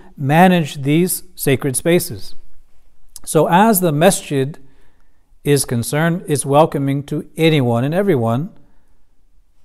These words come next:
who comes to pray and learn and benefit.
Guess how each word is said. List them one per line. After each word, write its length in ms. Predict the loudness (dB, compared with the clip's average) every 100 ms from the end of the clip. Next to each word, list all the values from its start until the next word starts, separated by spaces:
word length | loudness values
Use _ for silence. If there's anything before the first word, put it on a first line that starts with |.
| -8
who 160 | -4 -2
comes 580 | 2 2 0 -4 -6 -2
to 260 | 0 0 -2 0
pray 400 | 4 6 4 2
and 180 | 0
learn 220 | 2 2 4
and 100 | 4
benefit. 400 | 2 0 0